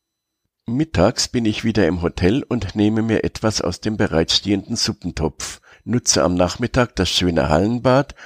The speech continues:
und bestelle zum angebotenen Blechkuchen einen Cappuccino. Fünfter Tag. Heute geht es zurück über den Arlberg durch dicke Wolken und Nebelschwaden bei sieben Grad. Das Tiroler Lechtal.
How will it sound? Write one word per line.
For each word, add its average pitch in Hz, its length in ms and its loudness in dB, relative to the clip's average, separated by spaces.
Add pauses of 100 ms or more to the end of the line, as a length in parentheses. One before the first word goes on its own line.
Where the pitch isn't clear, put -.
und - 240 -6
bestelle 98 460 2
zum - 200 0
angebotenen 87 720 -2
Blechkuchen 110 720 -2
einen 101 300 0
Cappuccino. 78 800 -2 (1500)
Fünfter 147 400 0
Tag. 80 460 -2 (680)
Heute 151 280 2
geht 123 180 -2
es 123 160 0
zurück - 320 -2
über 101 160 0
den 95 180 2
Arlberg 110 640 2
durch 98 260 -2
dicke 113 300 0
Wolken 104 380 0
und 85 240 -4
Nebelschwaden 104 840 0
bei 98 140 0
sieben 92 400 -4
Grad. 76 480 -4 (760)
Das 135 200 -2
Tiroler 127 400 2
Lechtal. 78 680 -2